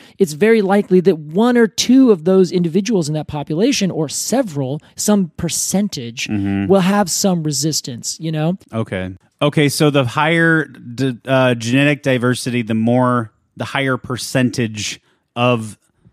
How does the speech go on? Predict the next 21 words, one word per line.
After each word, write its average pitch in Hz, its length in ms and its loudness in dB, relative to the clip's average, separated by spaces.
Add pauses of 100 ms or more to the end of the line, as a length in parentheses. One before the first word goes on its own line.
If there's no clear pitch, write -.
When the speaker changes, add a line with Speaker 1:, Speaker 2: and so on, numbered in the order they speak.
(160)
Speaker 2:
those 117 340 2
trees 113 360 -4
will 101 120 -4
be 101 300 -4
resistant. 101 760 -4
Is 104 140 -10
that 101 160 -4
the 113 100 -4
idea? 120 320 -2
Speaker 1:
Very 220 300 4
likely. 165 480 0
There's 185 180 2
Speaker 2:
Okay. 208 140 2
Speaker 1:
a, 180 40 0
there's 180 140 4
a 185 60 0
higher 190 260 0
likelihood. 143 720 -6
Speaker 2:
I 110 100 -4
see. 135 180 -2
Speaker 1:
Correct. 120 320 -6